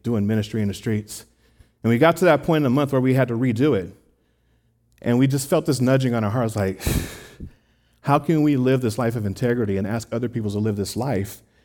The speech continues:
if we're not living with integrity ourselves? I go, "Babe, we're not looking, we're not looking for a job." And so I remember that monthly call. She's on the phone with her on, on, on speaker. And she says, "Okay, so give me the jobs that you're looking for." And she says, "Well, I have to tell you that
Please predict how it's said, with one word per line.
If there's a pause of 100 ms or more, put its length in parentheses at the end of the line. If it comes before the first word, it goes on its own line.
(440)
if
we're
not
living
with
integrity
ourselves?
I
go,
"Babe,
we're
not
looking,
we're
not
looking
for
a
job." (920)
And
so
I
remember
that
monthly
call. (360)
She's
on
the
phone
with
her
on,
on, (120)
on
speaker. (1080)
And
she
says,
"Okay,
so
give
me
the
jobs
that
you're
looking
for."
And
she
says,
"Well,
I
have
to
tell
you
that